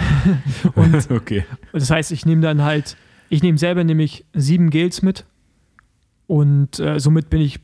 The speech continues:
Speaker 1: Gels safe. Und bei den Stops, sind glaub ich acht Stops,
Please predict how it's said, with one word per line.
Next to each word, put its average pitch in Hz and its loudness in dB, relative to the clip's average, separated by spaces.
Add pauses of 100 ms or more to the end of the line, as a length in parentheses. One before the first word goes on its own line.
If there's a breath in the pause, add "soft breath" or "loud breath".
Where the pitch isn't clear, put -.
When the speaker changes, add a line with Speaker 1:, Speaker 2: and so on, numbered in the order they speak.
Speaker 1:
Gels 160 -2
safe. 170 0 (600 soft breath)
Und 147 0
bei 156 -2
den 143 0 (180)
Stops, - -6
sind - -8
glaub 151 -4
ich 135 -8
acht 131 -10
Stops, - -6